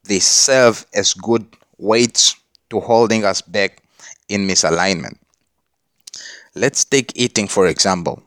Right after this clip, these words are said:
It's hard to think of, of what, of anything on the face of the earth that hasn't been tasted, from bugs to rocks and even human flesh. Now,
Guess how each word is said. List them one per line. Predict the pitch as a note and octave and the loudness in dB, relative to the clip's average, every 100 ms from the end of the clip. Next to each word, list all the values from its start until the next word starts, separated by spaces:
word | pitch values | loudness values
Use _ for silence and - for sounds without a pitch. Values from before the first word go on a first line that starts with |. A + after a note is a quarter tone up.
| _ _ _ _ | _ _ _ _
It's | - - | -8 -4
hard | - C3 D3 C3+ | -2 2 2 2
to | - G#2+ | -2 -8
think | - A#2+ A2+ | -6 -6 -2
of, | F#2 - - - _ _ _ _ _ | -4 -6 -16 -18 _ _ _ _ _
of | F2 | -10
what, | E2+ E2+ | -8 -8
of | F2 - - | -12 -16 -10
anything | B2 A#2+ A2 - F2 F2 - _ _ | -4 -2 -2 -4 -8 -10 -16 _ _
on | G2 | -8
the | F#2+ | -8
face | - - A#2 G#2+ - | -6 0 2 2 0
of | F#2+ | -4
the | F#2 - | -8 -4
earth | G2+ G2+ E2+ - _ _ _ _ - - _ | 0 0 -2 -14 _ _ _ _ -20 -20 _
that | E2+ F#2+ F2+ - _ - _ _ | -8 -2 -2 -4 _ -20 _ _
hasn't | - G#2+ - G2 F2+ - | -6 0 0 0 -4 -10
been | D#2+ E2+ D#2 _ _ _ _ | -10 -10 -10 _ _ _ _
tasted, | A2+ G#2+ - - - _ _ _ _ _ _ | -2 -2 -2 -4 -10 _ _ _ _ _ _
from | - A2+ E2+ | -4 -4 -4
bugs | - F2+ F#2+ F2+ - | -4 -2 -2 -2 -2
to | - | 0
rocks | F2+ F2 F2 F#2 - - - - - - - | 2 2 2 0 -2 -2 -2 -4 -18 -16 -10
and | F#2 - | -8 -6
even | C3 A#2+ F#2+ | -4 -4 -2
human | G#2+ B2 G2+ | 0 0 -2
flesh. | - A2 F#2 - - - _ _ _ _ _ - _ | -4 -2 -2 -2 -6 -8 _ _ _ _ _ -20 _
Now, | F#2+ | -8